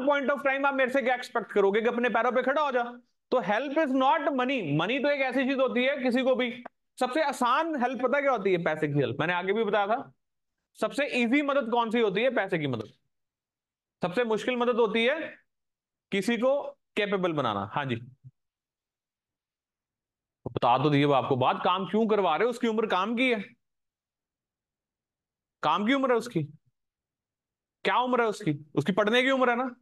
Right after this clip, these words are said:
तो पढ़ने दो, पढ़ने के बाद काम दे दो उसको। खाना देना चाहते हो, खाना दे दो, गवर्नमेंट की स्कीम्स है मिड डे मील्स वाली, उसमें एनरोल करवा दो। तो सब कुछ तो उसको आप ऐसे हेल्प कर सकते हो, काम देके आप अपनी मदद कर रहे हो, actually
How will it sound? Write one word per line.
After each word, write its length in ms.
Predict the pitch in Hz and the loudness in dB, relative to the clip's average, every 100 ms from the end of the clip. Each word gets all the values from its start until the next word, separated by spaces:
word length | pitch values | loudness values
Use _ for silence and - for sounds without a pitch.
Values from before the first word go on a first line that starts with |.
| _ _ - | _ _ -4
तो 40 | 185 | -2
पढ़ने 360 | 240 254 302 | 2 2 4
दो, 120 | 302 | 2
पढ़ने 280 | 247 233 254 | 2 0 0
के 80 | 269 | 0
बाद 280 | 214 233 269 | 0 0 0
काम 200 | 285 269 | -2 0
दे 100 | 254 | -2
दो 120 | 254 | -2
उसको। 220 | 240 208 185 - _ _ _ _ _ - | -4 -6 -6 -10 _ _ _ _ _ -2
खाना 260 | 196 233 | 0 2
देना 180 | 277 285 | 2 2
चाहते 180 | 277 262 | 2 2
हो, 80 | 254 | 2
खाना 260 | 233 247 277 | 2 2 0
दे 120 | 269 | 0
दो, 100 | 240 247 - _ _ _ _ _ - | -2 -4 -14 _ _ _ _ _ -2
गवर्नमेंट 280 | 202 262 | 0 0
की 100 | 247 247 | -2 0
स्कीम्स 340 | 254 262 254 | 0 0 0
है 60 | 277 | 0
मिड 180 | 254 | 0
डे 100 | 262 | 0
मील्स 240 | 262 269 240 | 0 0 0
वाली, 180 | 262 262 | 0 0
उसमें 240 | 254 302 | 0 2
एनरोल 280 | 285 277 254 | 2 0 2
करवा 220 | 233 220 | 2 0
दो। 140 | 190 190 - _ _ - | 0 -4 -10 _ _ -6
तो 60 | 220 | -4
सब 200 | 240 247 | -2 -2
कुछ 160 | 269 | -2
तो 100 | 285 285 | 0 0
उसको 140 | 277 | 2
आप 160 | 277 240 | 2 0
ऐसे 240 | 220 262 | 0 0
हेल्प 200 | 262 214 | 0 0
कर 100 | 240 | 0
सकते 260 | 214 - 196 | -2 0 -2
हो, 60 | 196 196 _ _ _ _ _ _ _ _ _ _ | -2 -10 _ _ _ _ _ _ _ _ _ _
काम 280 | 180 202 262 | -2 0 0
देके 220 | 247 254 302 | 0 2 2
आप 140 | 302 | 2
अपनी 240 | 294 302 | 0 0
मदद 280 | 302 294 240 | 0 0 0
कर 120 | 247 | 0
रहे 100 | 202 | 2
हो, 60 | 220 | 2
actually 300 | 220 233 220 | 2 -2 -4